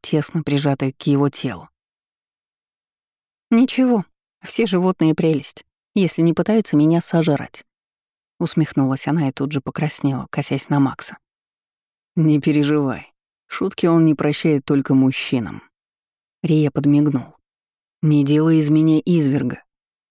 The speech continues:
«Есть, господин старший инспектор». «Так точно». Лира захихикала, а Макс фыркнул. «Ладно, голубки,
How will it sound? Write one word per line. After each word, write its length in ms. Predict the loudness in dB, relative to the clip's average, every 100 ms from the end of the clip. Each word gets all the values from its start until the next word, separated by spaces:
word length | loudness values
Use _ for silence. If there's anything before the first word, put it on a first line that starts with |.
| _ _
«Есть, 500 | 0 2 2 2 2
господин 460 | 0 0 0 2 2
старший 400 | 0 -4 -2 -2
инспектор». 520 | -2 -4 -10 -10 -18 _ _ -6
«Так 300 | -4 -4 -4
точно». 480 | -2 -2 -8 -14 -20 _ _ _ _ -2
Лира 300 | 2 2 2
захихикала, 680 | 0 0 -2 -2 -4 -2 0
а 80 |
Макс 300 | 2 0 -2
фыркнул. 500 | -12 -8 -8 -8 -14 -14 _ _ _ _ _ _ -4
«Ладно, 440 | 0 2 2 2 2
голубки, 500 | 2 0 -4 -12